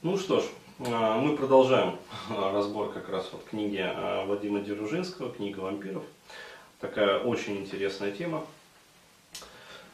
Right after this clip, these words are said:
А, я позволю вот этот вот, э, тоже каст, э, который входит вот в эту, как бы, группу таких вот критических разборов и высказывание вот чисто своего, как бы, мнения по этому поводу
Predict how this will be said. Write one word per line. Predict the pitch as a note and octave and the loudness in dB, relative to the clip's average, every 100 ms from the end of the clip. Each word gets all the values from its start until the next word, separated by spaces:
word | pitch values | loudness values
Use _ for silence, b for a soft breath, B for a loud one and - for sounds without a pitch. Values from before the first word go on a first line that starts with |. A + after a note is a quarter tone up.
| B B - _ | B B -20 _
А, | C3 C3 B2+ B2 | 4 8 10 10
я | B2+ C3 F3+ A3 A3 G3 - - - - - - - | 8 4 6 10 12 10 8 6 6 6 4 -2 8
позволю | C#3+ C#3 D#3 D#3+ C#3+ | 8 8 6 8 6
вот | C#3 C#3+ | 4 2
этот | C3+ | 0
вот, | C3 - - | 0 -2 -4
э, | - B2 A#2+ A#2+ A#2 | -2 2 4 4 4
тоже | C3+ A2 G2+ F#2+ F#2 A2+ D#3 | 4 4 4 4 0 -4 6
каст, | G#3 A3 - | 8 8 4
э, | B2 A#2+ A2 | 0 2 0
который | A2+ A#2 G#2+ | -2 -2 -2
входит | G#2+ A#2+ G#2+ G2+ | -2 -2 -2 -2
вот | G2 | -2
в | G2+ | -2
эту, | F#2+ F#2 F2 - | -2 -4 -6 -10
как | F#2+ | -10
бы, | F#2 F#2+ | -8 -2
группу | G#2+ A2 G2+ | -2 -2 -6
таких | F#2+ - G2 G2+ | -12 -10 -10 -12
вот | |
критических | - A2 - A2+ - A#2+ A#2 | -10 -10 -8 -10 -8 -6 4
разборов | C3 F3 G#3+ G3+ - | 4 4 2 2 0
и | - C#3+ C3+ A2 G#2+ | -4 -2 0 0 -2
высказывание | - - C#3+ A#2 A2 G#2 | -4 0 0 0 -2 -2
вот | F#2+ F#2 | -2 -4
чисто | A#2 - - | -8 -8 -10
своего, | - G2+ G2+ G2 | -4 2 2 0
как | F#2+ - | -6 -12
бы, | - - - - - | -10 -6 -4 -4 -4
мнения | - F3+ G3 F#3 D#3 | -2 0 0 0 -2
по | D3 | -2
этому | D3 C#3+ C3+ | -2 0 -2
поводу | C3 B2+ A#2 A2+ G2+ | 2 2 2 0 -2